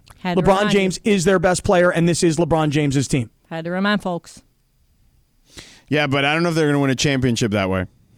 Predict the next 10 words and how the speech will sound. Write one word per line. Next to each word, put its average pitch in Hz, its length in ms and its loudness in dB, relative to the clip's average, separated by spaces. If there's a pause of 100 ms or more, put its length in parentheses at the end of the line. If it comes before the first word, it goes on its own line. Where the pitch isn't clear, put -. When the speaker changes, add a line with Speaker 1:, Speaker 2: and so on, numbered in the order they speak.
(460)
Speaker 2:
Um, 165 400 0
maybe 196 240 2
not, 202 440 2 (340)
but, 160 640 2 (760)
you 156 120 0
know, 156 100 2
Anthony 190 320 0
Davis 196 380 0
has 156 180 0
not 175 280 0